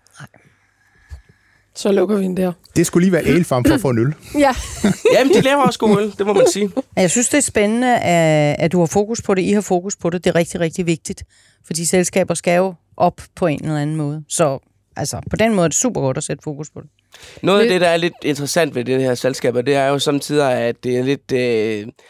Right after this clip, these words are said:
Speaker 4: det er lidt mere håndgribeligt og lidt lettere at se ind i end, øh, Novo Nordisk eller Lundbeck. Altså, man kan sådan lidt, altså, hvis man, øh, sidder som mindre investor, altså, det er jo sådan, det er jo sådan et, et, et sted, hvor det er lidt,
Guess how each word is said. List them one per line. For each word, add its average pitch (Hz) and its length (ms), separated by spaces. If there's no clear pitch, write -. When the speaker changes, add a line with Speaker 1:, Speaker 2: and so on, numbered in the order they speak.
Speaker 4:
det 156 80
er 156 40
lidt 156 180
mere 170 160
håndgribeligt 156 600
og 131 80
lidt 127 200
lettere 165 320
at 120 80
se 156 140
ind 139 300
i 127 320
end, 123 140
øh, 120 300
Novo 135 220
Nordisk 139 520
eller 120 180
Lundbeck. 127 580
Altså, 123 280
man 127 120
kan 139 100
sådan 151 160
lidt, 143 340
altså, 123 280
hvis - 220
man, 127 180
øh, 120 140
sidder 147 200
som 123 160
mindre 139 280
investor, 127 380
altså, 120 220
det 123 60
er 127 40
jo 127 40
sådan, 143 160
det - 100
er 175 40
jo - 20
sådan 175 200
et, 143 120
et, - 160
et - 140
sted, 175 220
hvor 165 100
det 151 120
er 147 40
lidt, 156 200